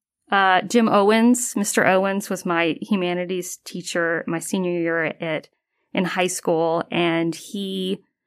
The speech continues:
really just inspired me to, to really think about, um, leadership. And the two of us put this group together that advocated for school,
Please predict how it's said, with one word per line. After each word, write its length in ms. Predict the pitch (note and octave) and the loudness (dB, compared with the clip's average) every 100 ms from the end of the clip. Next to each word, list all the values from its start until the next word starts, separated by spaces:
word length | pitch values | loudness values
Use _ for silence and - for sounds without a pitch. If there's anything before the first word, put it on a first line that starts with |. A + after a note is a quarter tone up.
| _ _ - | _ _ 0
really 220 | A3+ A#3 | 4 4
just 220 | A#3 B3 | 4 4
inspired 560 | A#3+ A3 - E3+ E3+ E3+ | 4 4 2 2 4 2
me 260 | E3+ E3+ - | 2 0 0
to, 300 | - F3+ D#3+ | -2 -2 -4
to 160 | - | -4
really 220 | F3+ E3+ | -2 -2
think 340 | E3+ - E3+ E3 | -2 0 0 0
about, 640 | E3+ D#3 D3 D3+ D3+ - | -2 0 0 0 -2 -4
um, 520 | - D#3 D3+ - D#3+ - | -4 -4 -4 -4 -6 -6
leadership. 760 | G3 G3 F#3+ G3 - E3+ F3 D#3 | -4 -2 -2 -2 -2 2 2 0
And 520 | - E3+ D#3+ D#3 D#3+ - _ _ _ - | -4 -4 -2 -2 -4 -6 _ _ _ -8
the 80 | F3+ | -6
two 260 | - A3 G3+ | -2 2 2
of 120 | F#3+ | 2
us 140 | F#3+ | -2
put 240 | - G#3+ - | -2 -6 -4
this 180 | F3+ | -6
group 280 | - F#3 F3 | -4 -4 -4
together 480 | - G3 F3 F3 F3 | -6 -2 2 4 2
that 180 | E3 D#3+ - | 2 -2 0
advocated 680 | E3 E3+ F3+ - F3 E3+ E3+ | 0 0 -4 -4 -2 -2 -4
for 140 | F3+ | -6
school, 720 | F3 - F3 F3 F3 F3 - | -6 -6 -2 0 0 0 -4